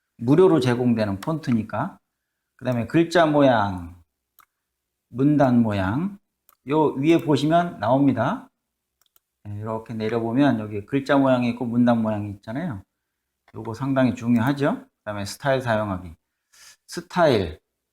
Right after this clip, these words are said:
이 반복적인 작업을 할 때 스타일에다가 딱 저장해 놓고 나중에 이렇게 사용할 수가 있는 거죠.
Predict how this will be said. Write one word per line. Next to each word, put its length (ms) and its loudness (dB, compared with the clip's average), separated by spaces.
이 180 -4
반복적인 560 2
작업을 320 2
할 220 -2
때 240 -6
스타일에다가 960 4
딱 140 -4
저장해 360 4
놓고 520 0
나중에 520 0
이렇게 300 -12
사용할 340 2
수가 200 -6
있는 180 4
거죠. 260 -4